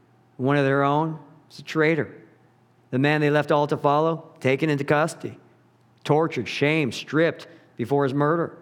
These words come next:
The crowds that seemed to adore him, there would be crowds instead that yell, "Crucify him."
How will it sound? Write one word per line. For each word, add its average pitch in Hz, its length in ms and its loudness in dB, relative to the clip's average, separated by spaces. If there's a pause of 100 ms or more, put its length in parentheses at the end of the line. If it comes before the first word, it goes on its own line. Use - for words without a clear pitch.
(480)
The 117 100 -8
crowds 147 460 2
that 123 120 2 (180)
seemed 160 380 0
to 147 120 2
adore 139 380 2
him, 165 220 -2 (180)
there 127 120 2
would 147 120 2
be 135 100 2
crowds 147 380 2
instead 147 540 0 (140)
that 147 160 2
yell, 139 280 2 (200)
"Crucify 151 800 2
him." 104 140 -4